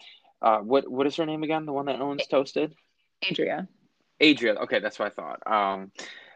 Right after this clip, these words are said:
Speaker 1: but when you first got that push from Adria, did you get, um, just 'cause I have a couple friends that, you know, are self-employed with doing their own business and stuff like that. And they
Speaker 2: Mm-hmm.
Speaker 1: always say that once they got that initial push,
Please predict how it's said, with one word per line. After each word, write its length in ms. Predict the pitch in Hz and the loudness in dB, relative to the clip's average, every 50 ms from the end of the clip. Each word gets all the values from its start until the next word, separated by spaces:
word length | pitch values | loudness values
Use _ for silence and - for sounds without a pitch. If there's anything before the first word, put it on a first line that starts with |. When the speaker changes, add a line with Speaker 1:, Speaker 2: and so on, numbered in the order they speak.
| _ - | _ -2
Speaker 1:
but 360 | 123 120 135 123 120 117 - | 4 6 8 8 8 8 4
when 160 | - 131 127 120 | 0 -4 -4 -2
you 100 | 131 143 | -4 -2
first 280 | - - 147 143 - | 0 0 0 2 2
got 120 | 151 131 - | 0 0 2
that 160 | 131 120 - | 0 0 0
push 160 | 135 127 - | -4 -6 -6
from 120 | - 117 110 | -8 -12 -8
Adria, 480 | - 117 123 127 123 113 110 110 107 104 | -4 -2 -2 -2 -2 -2 0 0 0 0
did 260 | 101 107 117 110 104 | -2 -4 -8 -8 -8
you 320 | 107 117 123 135 160 185 | -4 0 2 2 2 2
get, 500 | 170 143 117 123 120 120 120 117 123 - - - | 0 -2 0 4 6 6 6 6 6 2 0 -4
um, 320 | - 113 113 110 104 104 | -2 0 0 0 0 -2
just 200 | 101 123 113 - | -4 -8 -6 -4
'cause 180 | - 147 139 117 | -2 -2 -2 0
I 200 | 123 113 117 117 | 2 4 4 4
have 200 | 123 139 139 135 | 6 4 4 2
a 40 | 127 | 0
couple 240 | - 131 117 113 - | -4 -4 -4 -4 -6
friends 380 | - - 117 110 107 101 98 | -4 -2 -2 -2 -4 -4 -4
that, 300 | 104 101 98 95 87 78 | -2 -2 0 -2 -2 -6
you 60 | 104 | -8
know, 80 | 107 101 | -8 -8
are 140 | 95 95 - | -6 -8 -4
self-employed 680 | - 113 107 - - 95 - - 101 98 95 95 92 92 | -2 -2 -2 -2 -4 -10 -6 -4 -2 -2 0 -2 -4 -4
with 220 | 92 98 92 92 - _ | -4 -4 -4 -4 -6 _
doing 180 | 107 101 101 95 | -6 -4 -4 -4
their 100 | 95 95 | -4 -4
own 120 | 98 95 92 | -4 -2 -2
business 380 | - 98 92 - 98 - - | -4 -4 -4 -6 -8 -10 -10
and 80 | 98 - | -12 0
stuff 200 | - 101 95 - | 2 2 2 2
like 140 | 95 92 - | 0 0 4
that. 300 | - 101 98 95 92 92 | 6 8 8 8 8 4
And 120 | 101 107 | 2 4
they 40 | 101 104 | 6 8
Speaker 2:
Mm-hmm. 60 | 110 | 8
Speaker 1:
always 200 | 110 110 101 - | 8 6 2 2
say 140 | - 107 101 | 4 6 6
that 160 | 104 98 95 | 6 6 4
once 240 | 101 101 98 - - | 2 -4 -6 -2 -2
they 100 | 110 101 | 0 2
got 200 | 101 98 101 - | 2 2 2 2
that 140 | 104 98 95 | 0 -2 0
initial 320 | 92 101 101 - - 101 | -2 -6 -4 -2 -4 -4
push, 440 | - - - 104 104 123 - - | -4 0 2 4 4 4 2 -2